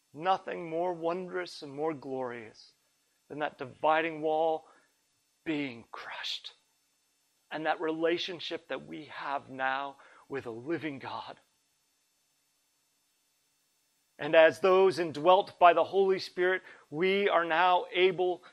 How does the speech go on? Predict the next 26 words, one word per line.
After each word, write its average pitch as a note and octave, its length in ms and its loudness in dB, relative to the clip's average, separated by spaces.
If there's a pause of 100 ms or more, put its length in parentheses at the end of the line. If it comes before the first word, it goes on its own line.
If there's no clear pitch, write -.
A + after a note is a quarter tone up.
(160)
to - 100 -2
live F3 340 4
unto E3+ 160 -2
righteousness F3+ 920 2 (440)
and C3+ 100 -8
to E3+ 60 -2
proclaim G3+ 640 4
the F#3 80 0
goodness G#3 420 2
of E3 140 -12
God G3 260 8
wherever F#3 320 4
we F#3 200 0
go. G3 440 4 (2750)
And G3 200 0 (120)
we're G3+ 220 10
able G3+ 380 10
to G3 160 -2
be F#3 280 -4 (240)
effective F#3 800 8 (300)
in F#3 120 -2
helping G3+ 580 6 (280)
break A3+ 400 10
down G#3+ 380 8 (180)
other G3 280 8
walls, F#3 720 4